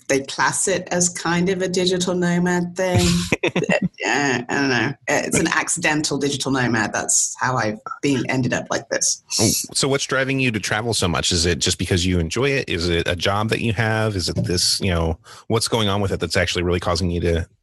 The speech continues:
Speaker 2: to get around like that?
Speaker 1: Um, A, because I love to travel, and luckily I have friends all around the world, so I get to visit them and stay for free, but also because I get asked to go to conferences, and so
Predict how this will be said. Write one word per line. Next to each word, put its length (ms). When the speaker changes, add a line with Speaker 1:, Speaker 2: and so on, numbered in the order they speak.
Speaker 2:
to 80
get 100
around 220
like 100
that? 180
Speaker 1:
Um, 320
A, 220
because 180
I 80
love 160
to 80
travel, 360
and 120
luckily 320
I 40
have 200
friends 340
all 240
around 220
the 80
world, 380
so 480
I 140
get 220
to 120
visit 420
them 200
and 100
stay 220
for 100
free, 540
but 120
also 460
because 220
I 60
get 240
asked 200
to 40
go 100
to 80
conferences, 720
and 140
so 480